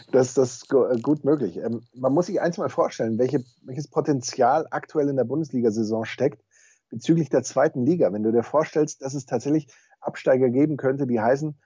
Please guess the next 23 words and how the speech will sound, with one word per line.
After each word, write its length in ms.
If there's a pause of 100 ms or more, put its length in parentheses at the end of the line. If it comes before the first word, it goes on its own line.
(460)
Schalke, 680 (380)
Hertha 480
und 260
Köln. 680 (920)
Was, 300 (400)
das 260
sind 160
ja 140
grundsätzlich 640 (180)
drei 260
Big 240
City 280
Clubs, 400 (440)
ähm, 440
die 100
dann 300 (100)
in 140
der 140
zweiten 520
Liga 580
dann 380
sich 180
mit 280